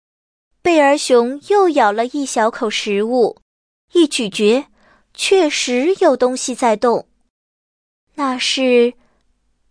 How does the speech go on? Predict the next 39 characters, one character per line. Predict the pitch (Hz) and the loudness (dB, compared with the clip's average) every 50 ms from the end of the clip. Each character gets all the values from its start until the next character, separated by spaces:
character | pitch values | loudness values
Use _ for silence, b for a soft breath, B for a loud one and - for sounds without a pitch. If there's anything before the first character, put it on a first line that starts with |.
| _ _ | _ _
贝 | - 311 285 262 | 2 2 4 4
儿 | 247 247 262 277 | 4 4 2 2
熊 | - - 247 240 262 285 | 2 2 0 0 0 -4
松 | - - 349 339 349 349 | -6 -6 -4 -4 -4 -4
动 | 381 359 302 | -4 -2 -2
的 | 262 247 | -2 -2
牙 | 220 208 190 196 240 339 | 0 0 0 0 -2 -4
齿。 | - - - - - 202 135 - - _ _ _ _ _ _ _ _ _ _ _ _ _ _ _ _ _ _ _ _ _ _ _ _ | -4 -4 -6 -2 -2 -2 -2 -4 -8 _ _ _ _ _ _ _ _ _ _ _ _ _ _ _ _ _ _ _ _ _ _ _ _
贝 | 240 220 208 208 | -2 0 0 2
儿 | 202 202 202 | 2 2 0
熊 | 208 - - 180 180 190 208 233 233 | 0 2 4 4 4 2 0 -4 -6
指 | - - 254 214 185 | -6 -4 -4 -4 -2
着 | - 214 220 | 0 -2 -2
自 | 214 - 285 269 | -2 -2 -6 -8
己 | 220 - 202 170 | -4 -4 -4 -2
的 | - - 262 | -2 -2 -4
嘴 | - - 233 123 98 | -2 -2 -2 -2 -2
说 | - - - 240 220 226 233 240 254 - _ _ _ _ _ _ _ _ _ _ _ _ _ | -4 -4 -2 0 2 2 2 0 -2 -8 _ _ _ _ _ _ _ _ _ _ _ _ _
：“天 | - - 427 440 427 427 | -2 0 0 2 2 2
哪， | 392 294 262 - - _ _ _ _ _ _ _ _ _ _ _ _ | 2 0 0 -2 -8 _ _ _ _ _ _ _ _ _ _ _ _
我 | 370 339 | 0 0
的 | 285 330 311 | 2 0 0
牙 | 285 320 320 370 440 | 0 0 0 0 -2
齿 | - - - 359 | -2 -2 -2 -2
怎 | - 320 269 226 | 0 0 0 0
么 | 220 214 | 0 0
了？ | 220 233 247 262 - _ _ _ _ _ _ _ _ 370 - - | 0 0 0 -2 -6 _ _ _ _ _ _ _ _ -14 -10 -2
就 | - 453 453 | 0 2 2
在 | 403 359 302 | 4 2 0
这 | 262 - 302 285 | 0 2 0 2
儿。” | 254 233 240 - _ _ _ _ _ _ _ _ _ _ _ _ _ _ _ _ _ _ _ _ _ _ _ _ _ _ _ _ _ _ | 2 0 -2 -6 _ _ _ _ _ _ _ _ _ _ _ _ _ _ _ _ _ _ _ _ _ _ _ _ _ _ _ _ _ _
贝 | - 294 269 240 | 2 2 4 4
儿 | 226 226 240 | 4 4 2
熊 | 233 - 247 214 214 208 226 269 | 0 0 0 0 0 0 -2 -6
皱 | 269 - 349 311 269 | -2 0 0 0 0
起 | - - - 196 | -2 -4 -4 0
了 | 190 190 190 | 0 0 0
眉 | 190 190 165 131 170 | 0 -2 -2 -2 -2
头， | 208 - - 339 294 | -6 -6 -8 -8 -8